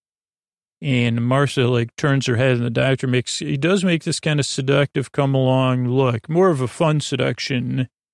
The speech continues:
And he slinks into, like, an alleyway.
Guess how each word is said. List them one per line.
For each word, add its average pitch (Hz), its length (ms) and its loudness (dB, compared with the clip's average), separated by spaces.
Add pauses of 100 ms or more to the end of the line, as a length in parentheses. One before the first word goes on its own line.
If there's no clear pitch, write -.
(640)
And 131 140 0
he 131 80 0
slinks 143 420 -2
into, 131 400 0
like, 123 260 2
an 123 100 0
alleyway. 123 1120 0